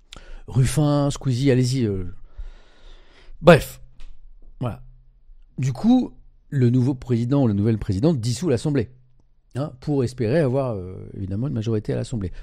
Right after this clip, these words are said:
Profitant, espérant profiter de la dynamique de la présidentielle. Ok. Élection législative. Et là, que font les Français ?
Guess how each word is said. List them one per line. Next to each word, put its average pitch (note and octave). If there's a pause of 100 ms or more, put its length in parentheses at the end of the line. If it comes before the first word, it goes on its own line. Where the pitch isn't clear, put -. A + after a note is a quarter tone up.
(140)
Profitant, E3
espérant D#3+
profiter C#3+
de D3+
la C3+
dynamique B2+
de C#3+
la B2
présidentielle. B2+ (160)
Ok. - (1300)
Élection F3+
législative. F#3 (2500)
Et D3
là, E3+
que F3+
font E3+
les D3+
Français ? B2+